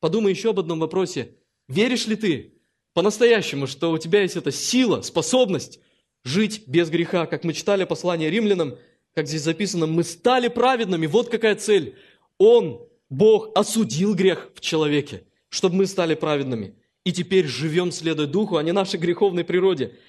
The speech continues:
Подумай, угождаешь ли ты своей жизнью сегодня Богу? Живешь ли ты, посвящая себя такой жизни? Есть еще одно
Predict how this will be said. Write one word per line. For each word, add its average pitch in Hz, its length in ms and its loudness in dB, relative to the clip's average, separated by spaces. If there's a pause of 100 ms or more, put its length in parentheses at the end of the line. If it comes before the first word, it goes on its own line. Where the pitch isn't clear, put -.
(340)
Подумай, 180 520 0 (420)
угождаешь 175 680 0
ли 151 80 -6
ты 151 100 -6
своей 143 240 -6
жизнью 135 340 -6
сегодня 123 360 -8
Богу? 113 440 -6 (360)
Живешь 202 480 2
ли 180 100 0
ты, 180 140 -4
посвящая 170 560 -2
себя 160 240 -4
такой 233 340 0
жизни? 143 460 -4 (1400)
Есть 220 220 0
еще 220 260 0
одно 175 440 0